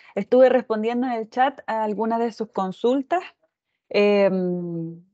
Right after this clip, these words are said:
hay algunas que estuvieron más, ta-, estaban difíciles, ¿eh? Nah.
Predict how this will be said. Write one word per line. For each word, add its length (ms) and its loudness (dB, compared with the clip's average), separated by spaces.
hay 160 -2
algunas 400 -4
que 120 -6
estuvieron 480 -2
más, 180 -8
ta-, 240 -6
estaban 280 0
difíciles, 600 -2
¿eh? 100 -20
Nah. 200 -8